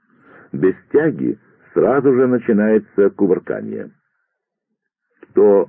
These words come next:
кроме вас и первого пилота, находился в рулевой рубке?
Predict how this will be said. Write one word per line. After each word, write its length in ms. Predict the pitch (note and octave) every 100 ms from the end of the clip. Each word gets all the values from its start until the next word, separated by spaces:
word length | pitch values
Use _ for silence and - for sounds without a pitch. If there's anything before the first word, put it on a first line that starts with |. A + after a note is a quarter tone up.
| -
кроме 360 | - G2+ G2
вас 260 | F2+ B1+ G#2+ _ _ _ _ _ _ _
и 120 | F#2
первого 460 | F#2 F#2+ F2+ F2+ F2
пилота, 540 | - F2+ A#2+ A#2+ A2 G#2 _ _
находился 720 | - F#2 F#2 E2+ F2+ A2 - G2+
в 80 |
рулевой 400 | E2 F#2+ F2+ G2+
рубке? 480 | F#2 C2+ - C2 B1+